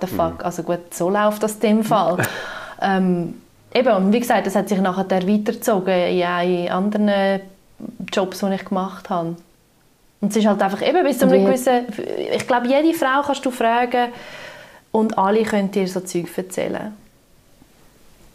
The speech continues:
Speaker 1: Ja.
Speaker 3: Das ist auch ein Kommentar gewesen, wo jemand geschrieben hat zu dem Blogpost,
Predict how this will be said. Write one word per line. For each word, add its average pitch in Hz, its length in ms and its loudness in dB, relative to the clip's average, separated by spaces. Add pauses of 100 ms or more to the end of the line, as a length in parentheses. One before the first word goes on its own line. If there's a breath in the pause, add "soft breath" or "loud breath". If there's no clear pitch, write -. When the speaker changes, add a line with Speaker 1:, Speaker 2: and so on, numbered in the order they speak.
(840 loud breath)
Speaker 1:
Ja. 175 240 4 (640)
Speaker 3:
Das 208 220 0
ist 208 160 2
auch 196 260 4
ein 190 340 2
Kommentar 190 560 2
gewesen, 220 280 0
wo 202 60 4
jemand 190 200 0
geschrieben 196 280 0
hat 190 160 0
zu - 80 -2
dem 185 180 0
Blogpost, 208 720 0